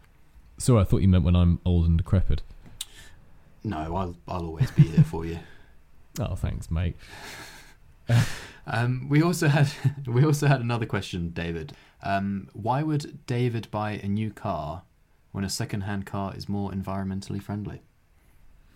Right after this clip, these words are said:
Speaker 1: That's an interesting question, and it's a really, really good question because ostensibly, yes, it makes sense to, to buy second-hand. It, it, it's, it's twofold, really. Um,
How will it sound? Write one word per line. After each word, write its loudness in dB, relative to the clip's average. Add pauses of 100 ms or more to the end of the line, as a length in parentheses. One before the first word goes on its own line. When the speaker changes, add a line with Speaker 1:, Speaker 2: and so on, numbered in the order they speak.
(420)
Speaker 1:
That's -16
an -8
interesting 2
question, 0
and 4
it's 0
a 6
really, 4
really 6
good 4
question 0
because 4
ostensibly, 2 (440)
yes, 0
it -2
makes -2
sense -4 (760)
to, 0 (240)
to -2
buy -2
second-hand. -4 (840)
It, 2 (100)
it, -4 (100)
it's, -4
it's 0
twofold, 2
really. -2 (420)
Um, 2